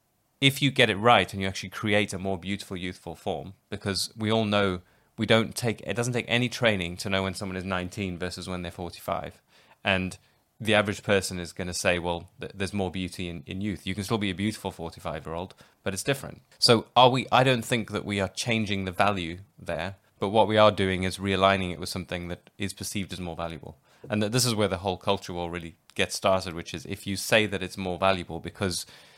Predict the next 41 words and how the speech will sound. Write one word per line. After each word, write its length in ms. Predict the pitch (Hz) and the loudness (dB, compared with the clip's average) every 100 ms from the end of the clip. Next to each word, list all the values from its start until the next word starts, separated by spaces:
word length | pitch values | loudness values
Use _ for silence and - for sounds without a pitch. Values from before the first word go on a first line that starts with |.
| _ _ _ - | _ _ _ -2
th-, 140 | 107 82 | -2 0
then 220 | 95 98 | 0 0
you're 180 | 98 95 | 0 -2
also 300 | 82 101 101 | -2 -2 -4
saying 300 | - 98 95 | -2 0 0
the 80 | 92 | -4
people 240 | 104 95 | -6 -2
who 80 | 90 | 0
aren't 240 | 98 92 | 2 0
that 180 | 90 87 | -4 -8
are 100 | 85 | -8
less 240 | 85 92 | -6 -8
valuable. 440 | - 82 80 78 78 | -4 -6 -6 -14 -6
Not 220 | 110 113 | -4 -2
the 60 | 117 | -6
people, 400 | - 113 - 87 | -8 -8 -6 -6
not 180 | 101 - | -6 -4
their 120 | 101 | -6
spirit, 500 | - 110 87 73 - | -2 0 0 -2 -8
but 160 | 95 - | -8 -4
the, 160 | 92 - | -4 -4
you 140 | 107 | -6
know, 100 | 90 | -6
the 140 | 87 | -6
thing 380 | 98 - 113 101 | -8 -2 -2 0
that 120 | 92 | -2
they, 140 | 90 90 71 | -2 -6 -6
that 240 | - 98 - - _ - | -8 -8 -10 -20 _ -4
they 100 | 98 | 2
represent. 600 | 92 - 90 87 - - | 2 2 0 0 -2 -8
You 60 | |
know, 80 | 90 | -8
if 140 | 85 95 | -6 -2
you 140 | 101 | -2
say 320 | - 101 90 - - - - _ | 4 4 4 -2 -20 -20 -20 _
a 80 | - | -8
straight 380 | - - 117 101 | -4 4 6 6
nose 400 | 95 92 95 - | 4 2 0 -4
or, 300 | - 90 90 90 | -2 0 0 0
you 80 | 98 | -2
know, 180 | 90 | -2